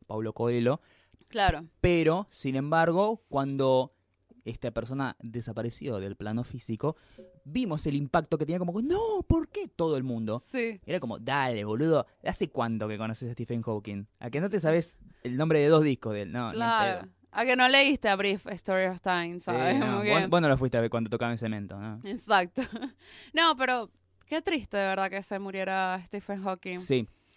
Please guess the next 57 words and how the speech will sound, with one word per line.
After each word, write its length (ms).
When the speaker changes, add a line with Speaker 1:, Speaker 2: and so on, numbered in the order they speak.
Speaker 2:
O 80
sea, 200
Speaker 1:
Eh, 80
Speaker 2:
él, 80
él 80
ya, 280
o 80
sea, 200
tipo, 480
él 140
le 80
diagnosticaron 720
la 140
enfermedad 420
cuando 240
tenía 180
veinte 320
años 320
y 40
le 100
dijeron 220
prácticamente 500
que, 100
"Mira, 200
en 60
dos 120
semanas 380
te 60
vas 100
a 80
morir", 320
o 60
sea, 240
Speaker 1:
Sí. 100
Speaker 2:
me 80
estás 160
esperando 340
esa 160
muerte 320
hace 220
más 200
que, 220
Speaker 1:
Lo 140
Speaker 2:
que 80
Speaker 1:
genial 300
Speaker 2:
todo. 40
Speaker 1:
es 140
que 120
él 120
suspe-, 440
superó 380
por, 200
creo 140
que 140
más 160
de 140
cin-, 280